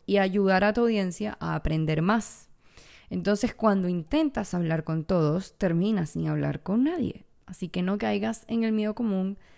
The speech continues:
de elegir hablarle a una audiencia muy específica. Si eres multiapasionada,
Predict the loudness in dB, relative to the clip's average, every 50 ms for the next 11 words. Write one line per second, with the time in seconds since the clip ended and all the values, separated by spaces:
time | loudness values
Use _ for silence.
0 | -20 -12 -4 0 2 2 4 2 0 0 -2 -2 -2 0 0 0 0 0 0 -2
1 | -2 -4 -4 -6 -4 -2 -2 0 0 0 0 0 0 -2 -2 -4 -4 -6 -6 -8
2 | _ -8 -8 -8 -8 -12 -20 -20 _ _ -2 0 0 0 0 -2 -4 -6 -12 _
3 | -8 -8 -8 -6 -8 -6 -6 -6 -6 -6 -10 -14 -14 -18 -20 -20 -20 -20 _ _
4 | -20 -20 -20 -20 -18 -4 0 2 2 4 4 4 4 4 2 0 2 2 2 2
5 | 2 2 2 2 2 2 0 0 -2 -4